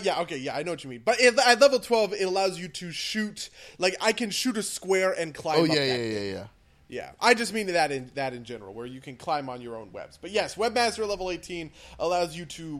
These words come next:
Speaker 1: w-, web swing while moving, going from rope to rope, uh, at your base land speed. So, you know, Spider-Man. It's the Spider-Man one.
Speaker 2: Yeah.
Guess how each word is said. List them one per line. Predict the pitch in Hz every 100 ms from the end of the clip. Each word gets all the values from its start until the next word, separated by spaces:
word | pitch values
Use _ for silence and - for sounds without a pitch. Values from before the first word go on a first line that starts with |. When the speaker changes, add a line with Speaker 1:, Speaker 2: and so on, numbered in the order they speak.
| -
Speaker 1:
w-, | 139 143
web | 160 170 143
swing | - 151 170 165 143 120
while | 127 151 143 127 123
moving, | 147 160 147 127 117
going | 127 127 120
from | - 117 113
rope | 120 -
to | -
rope, | 80 76 - - - - _
uh, | - 107 90 -
at | 127 92
your | 117
base | 113 113 107 107
land | 95 -
speed. | - 65 60 - _ - _ _ - - - - - - -
So, | - 123 120 110 - - - -
you | 170 180
know, | 151 143 143 _ _ _ - _ _ -
Spider-Man. | - 139 131 131 131 131 131
It's | 117
the | -
Spider-Man | 135 - 143 160 156 156
one. | 165 170
Speaker 2:
Yeah. | 107 104